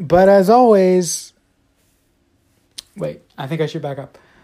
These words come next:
All right, guys, so that'll do it for this edition of the Red Wall Podcast,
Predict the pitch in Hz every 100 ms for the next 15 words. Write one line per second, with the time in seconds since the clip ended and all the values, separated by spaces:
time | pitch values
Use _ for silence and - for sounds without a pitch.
0 | _ - 240 277 262 233 226 - 214 240
1 | 254 202 220 180 165 - - - - 175
2 | 175 175 185 208 208 214 185 175 165 170
3 | 160 147 _ _ _ _ 165 160 156 156
4 | - - 165 151 160 156 160 - - 135
5 | 156 156 156 156 160 - 147 151 147 147
6 | 143 - 170 165 151 143 139